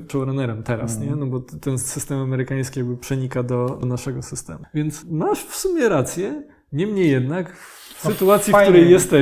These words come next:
Speaker 2: fajnie, fajnie, jak
Speaker 1: Tak.
Speaker 2: scenarzysta potrafi wszystko generalnie.
Speaker 1: Scena-, dobrze jest, jak scenarzysta potrafi do-,
Speaker 2: <clears throat>
Speaker 1: napisać dobry one-pager, ale dla mnie też to jest fantastyczny filtr, jak właśnie ktoś mi mówi, że ma świetny pomysł na film.
Speaker 2: Mhm.
Speaker 1: E, a, a ja nie mam ochoty, przy-,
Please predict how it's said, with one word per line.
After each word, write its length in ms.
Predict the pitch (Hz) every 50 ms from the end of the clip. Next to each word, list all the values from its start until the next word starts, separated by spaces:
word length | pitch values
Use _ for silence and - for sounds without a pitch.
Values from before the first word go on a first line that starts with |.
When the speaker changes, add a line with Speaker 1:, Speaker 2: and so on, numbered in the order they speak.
| 170 175 170
Speaker 2:
fajnie, 320 | 165 165 151 - - -
fajnie, 300 | - - 180 180 175 160 151
jak 280 | 143 131 143 139 - -
Speaker 1:
Tak. 100 | - -
Speaker 2:
scenarzysta 540 | - 147 139 139 147 139 139 143 139 - 160
potrafi 380 | - 190 165 165 151 147 170
wszystko 440 | 160 - 196 175 - - - 135 117
generalnie. 460 | 113 110 117 117 117 117 117 110 110 113
Speaker 1:
Scena-, 540 | 135 226 247 240 208 185 175 190 185 -
dobrze 320 | 165 175 180 180 180 185 214
jest, 140 | 247 320 -
jak 160 | 202 180 -
scenarzysta 480 | - - 175 160 147 147 165 - 180 160
potrafi 340 | 175 165 196 180 147 139 143
do-, 120 | 151 151 117 127
Speaker 2:
<clears throat> 80 | 147
Speaker 1:
napisać 300 | 143 - - 156 135 139
dobry 320 | 143 139 131 139 139 139 135 127 - _ - - 170
one-pager, 540 | 165 156 143 156 139 135 139 143 208 202
ale 200 | - - 151 151
dla 160 | 147 156 180 185
mnie 120 | 190 190
też 180 | 170 180 160 -
to 80 | 175
jest 160 | 160 156 -
fantastyczny 600 | - 202 190 180 170 156 - 185 170 - - 143
filtr, 460 | 131 - 202 180 185 185 180 - - - - -
jak 120 | 135 135
właśnie 240 | 131 147 143 147 160
ktoś 220 | 127 - 165 135 160
mi 80 | 151
mówi, 220 | 143 151 156 160 139
że 80 | 139
ma 100 | 139 139
świetny 320 | - - 156 139 151 139 123
pomysł 380 | - 127 123 123 117 - 139
na 60 | 127
film. 300 | 113 - 139 - 143 156 - - _ -
Speaker 2:
Mhm. 300 | 120 107 110 113 120 131 131 - _ -
Speaker 1:
E, 180 | 147 139 147 - - - - _ _ _ _ _
a, 320 | - 160 143 139 - -
a 60 | 147 139
ja 280 | 135 135 143 147 147
nie 180 | 143 151 156 156
mam 180 | 147 135 131
ochoty, 340 | 131 131 147 139 147 - 156
przy-, 220 | 143 - - 180